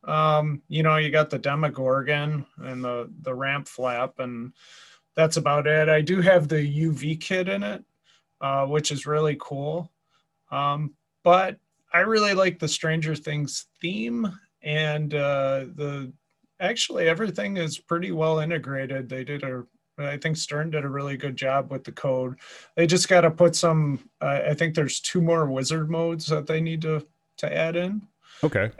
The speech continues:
Speaker 1: Uh, so there, it's close to being done.
Speaker 2: See, and that's interesting too, because I was looking over some of the code updates, and it appears that they've had about a dozen this year
Speaker 1: Yeah.
Speaker 2: alone on that thing.
Speaker 1: Yeah.
Speaker 2: So it's in-,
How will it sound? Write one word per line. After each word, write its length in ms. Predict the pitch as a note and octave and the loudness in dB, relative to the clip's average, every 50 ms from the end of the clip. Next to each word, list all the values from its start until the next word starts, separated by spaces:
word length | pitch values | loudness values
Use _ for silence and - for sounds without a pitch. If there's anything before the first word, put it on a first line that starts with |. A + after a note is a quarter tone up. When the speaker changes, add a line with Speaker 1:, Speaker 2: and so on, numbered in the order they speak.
| - _ _ _ _ - C3 | -20 _ _ _ _ -12 -8
Speaker 1:
Uh, 160 | C3+ C#3 C#3 | -6 -6 -4
so 200 | - - E3+ E3+ | -2 2 2 4
there, 160 | E3+ F3+ F3 | 6 6 6
it's 260 | E3+ D#3 E3+ D#3+ - - | 4 2 0 -2 -2 -4
close 320 | - - C#4 B3 - - | 0 2 2 2 2 2
to 80 | - F#3 | -2 0
being 240 | D3+ E3 D#3+ D3 C3 | 0 2 2 2 2
done. 420 | - A#2 A#2+ C#3 C#3+ C3+ C3 B2+ - _ _ _ _ _ _ _ _ - - _ _ _ _ _ - | 0 -2 -2 -2 -2 -4 -6 -8 -10 _ _ _ _ _ _ _ _ -20 -20 _ _ _ _ _ 0
Speaker 2:
See, 160 | - D3+ D#3 | 0 2 4
and 100 | D3+ D3 D3 | 4 4 2
that's 160 | E3+ D3 D3 | 2 2 2
interesting 460 | C#3+ D3 C#3 B2+ A#2 G#2+ - G#2 G2 | 2 4 4 4 2 2 2 0 0
too, 180 | F2+ A2+ A2+ G#2+ | 2 2 2 2
because 300 | F#2 G2+ - A2 G2+ G#2+ | 2 2 2 2 4 4
I 80 | G#2+ | 2
was 180 | G#2 G2 E2+ F2+ | 2 2 0 2
looking 320 | G#2 A#2+ A#2+ - C3+ A2 | 2 2 2 2 0 2
over 560 | F#2 F#2 G2 A2 G#2+ G2 G2 F#2 F2 F2 D#2+ - - _ - | 2 2 2 2 2 2 2 2 2 0 -2 -6 -12 _ -8
some 180 | - - A#2 A2+ | -2 0 2 2
of 40 | |
the 80 | G#2 F#2+ | 2 0
code 300 | - - G#2+ G#2+ A2 G#2 | 0 0 0 2 2 2
updates, 560 | G#2 F#2+ F2+ - - F#2 F2 F2 F2+ - - | 2 0 0 0 0 0 2 2 0 0 0
and 120 | G2+ F#2 F#2+ | 0 2 2
it 100 | F#2 F2+ | 2 0
appears 320 | F2+ - - G#2+ A#2+ C3+ - | 0 0 0 0 0 2 0
that 140 | A2 F2+ - | 0 0 0
they've 200 | G#2 G#2+ G#2 E2 | 0 -2 0 0
had 580 | E2+ F2+ F2+ G2 G#2+ G#2+ F2 D#2+ D#2+ F2 E2+ - _ _ _ - | -2 0 2 2 2 2 0 -2 -2 -6 -10 -14 _ _ _ -4
about 220 | E2 F#2+ A2 G#2+ | -2 0 0 0
a 40 | F#2 | 0
dozen 580 | D#2+ - - F2+ F#2+ G#2 D#2+ E2 D2+ C2+ - - _ _ _ _ _ _ _ _ _ _ _ _ _ - | -2 -2 -2 0 0 0 0 -2 -6 -6 -8 -14 _ _ _ _ _ _ _ _ _ _ _ _ _ -4
this 160 | G2+ - - | -2 2 6
year 120 | - E3+ | 8 8
Speaker 1:
Yeah. 120 | E3+ - - | 8 8 6
Speaker 2:
alone 340 | E3 F2+ - - - D#2+ F2 | 2 2 0 0 0 -2 0
on 160 | F#2+ F#2 F#2 | 0 0 0
that 180 | F2 F2 F2 D#2+ | 0 0 -2 -4
thing. 360 | - E2+ D#2+ C#2+ - G2 F2+ _ _ _ _ _ _ _ _ _ _ _ - | -4 -4 -4 -4 -6 -12 -16 _ _ _ _ _ _ _ _ _ _ _ 0
Speaker 1:
Yeah. 160 | - C#3+ D3+ | 2 6 6
Speaker 2:
So 80 | D#3 C3 | 6 6
it's 120 | B2 - | 6 4
in-, 220 | D3 D#3+ E3+ E3 | 4 4 4 2